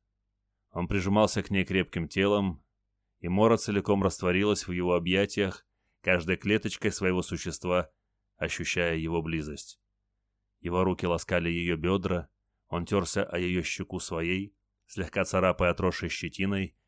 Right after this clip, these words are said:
и обдавая запахом туалетного мыла. Купаясь в ощущении пьянящей близости, Мора принялась легонько покусывать ему нижнюю губу,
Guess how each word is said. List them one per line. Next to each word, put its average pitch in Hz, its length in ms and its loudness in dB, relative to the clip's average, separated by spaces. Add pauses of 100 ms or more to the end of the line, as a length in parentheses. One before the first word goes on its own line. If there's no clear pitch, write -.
(120)
и - 60 -4
обдавая 87 440 2
запахом 87 500 0
туалетного 85 580 -2
мыла. 78 380 -4 (920)
Купаясь 87 440 2
в 95 60 -4
ощущении 90 560 0
пьянящей 85 500 -2
близости, 87 720 -2 (520)
Мора 104 300 4
принялась 101 480 4
легонько 95 400 2
покусывать 92 560 -4
ему 90 140 -2
нижнюю 87 340 -2
губу, 87 420 -2